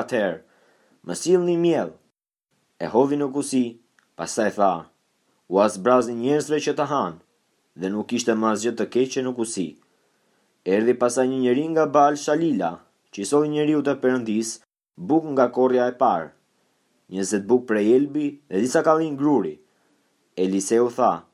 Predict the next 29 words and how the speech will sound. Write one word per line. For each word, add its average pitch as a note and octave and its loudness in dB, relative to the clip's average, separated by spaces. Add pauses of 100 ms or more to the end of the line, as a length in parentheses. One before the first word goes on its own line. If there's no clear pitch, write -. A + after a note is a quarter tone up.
(480)
"Jep G#2+ 0
ua C#3 4
njerëzve D#3+ 0
që A#2 -4
ta A#2+ 4
hanë." A2 -4 (640)
Por F2+ -8
shëbëtori A2+ 2
i A2 -6
tij A#2+ 0
u B2+ 2
përgjigj, B2 -4 (560)
"Si - -6
mund D3+ -2
ta F3+ 4
ushtroj D#3+ 0 (120)
këtë B2+ 0 (400)
përpara C3 4
njëqind C3+ -4
vetave?" C#3+ 2 (680)
Eliseu G2+ 0
urdhëroi A2+ 0
përsëri, A#2 -2 (760)
"Jep A2 0
ua C3 4
njerëzve C#3 -2 (120)
që A2+ -8
ta B2+ 4
hanë, A#2+ -2